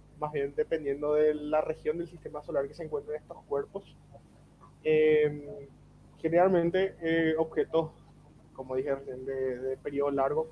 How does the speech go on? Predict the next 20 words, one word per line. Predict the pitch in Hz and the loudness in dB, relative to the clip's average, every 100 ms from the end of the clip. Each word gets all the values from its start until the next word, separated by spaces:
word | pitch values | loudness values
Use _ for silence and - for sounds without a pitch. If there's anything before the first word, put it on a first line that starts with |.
| - | -12
que | - | -20
se | - | -16
encuentran | 143 135 143 | -12 -10 -8
en | |
la | 143 | -8
hipotética | 147 151 - - 156 | -6 -6 -6 -10 -10
nube | 151 147 151 | -8 -6 -4
de | 156 151 156 156 | -2 0 0 0
Oort, | 147 165 - - - - - - - - - - - - | -2 -6 -10 -20 -20 -20 -16 -14 -14 -18 -20 -20 -20 -12
eh, | 139 131 131 131 | -4 -2 -2 -4
en | |
la | 139 | -6
burbuja | 143 143 143 147 | -4 -6 -6 -8
esta | - 151 | -4 -2
de | 143 | -2
Oort, | 139 156 | -2 -4
¿no? | 151 160 - - - - - - - - - | -8 -12 -10 -8 -8 -10 -20 -20 -20 -18 -12
Y, | 151 156 151 151 | -2 2 2 2
y | 156 | 2
bueno, | 165 156 139 | 2 2 0